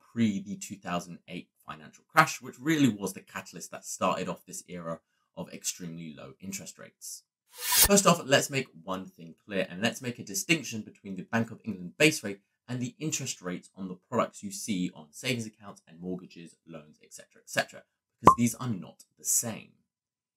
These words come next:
If the base rate has gone up to three percent, this does not mean the interest rates on your savings account will now equal three percent. The rate you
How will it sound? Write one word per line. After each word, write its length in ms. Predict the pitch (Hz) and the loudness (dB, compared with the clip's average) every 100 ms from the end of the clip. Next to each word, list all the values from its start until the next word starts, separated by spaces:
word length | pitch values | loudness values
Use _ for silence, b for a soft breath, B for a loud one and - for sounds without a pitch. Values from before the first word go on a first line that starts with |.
| _ - | _ 4
If 340 | 175 180 101 | 4 4 -4
the 60 | 95 | -2
base 360 | 95 98 - | 2 2 2
rate 200 | 127 - _ | -4 -4 _
has 140 | - 90 | -18 -10
gone 180 | 92 87 | -6 -4
up 200 | - _ | -6 _
to 80 | |
three 240 | 82 - 78 | -20 -20 -20
percent, 420 | _ - 135 - _ | _ -2 -2 -4 _
this 180 | 127 107 | -12 -12
does 380 | - 127 165 143 | 0 4 4 4
not 300 | 156 - 95 | 0 0 -8
mean 240 | 87 82 | -12 -12
the 100 | 80 - | -14 0
interest 420 | 113 117 113 - | 0 0 -8 -8
rates 280 | 90 - _ - | -8 -8 _ -2
on 160 | 120 | 2
your 180 | 135 117 | 4 2
savings 380 | - 104 123 104 | 0 -2 -2 -2
account 320 | - 85 78 _ _ _ | -4 -12 -12 _ _ _
will 140 | 101 101 | -12 -8
now 340 | 87 80 80 - | -8 -8 -10 -14
equal 300 | 69 _ _ _ | -20 _ _ _
three 140 | 69 _ | -20 _
percent. 400 | - - 120 - _ _ _ _ _ - | -10 -4 -2 -4 _ _ _ _ _ -14
The 80 | 92 | -2
rate 380 | 110 127 120 | 4 4 2
you 80 | 110 | -6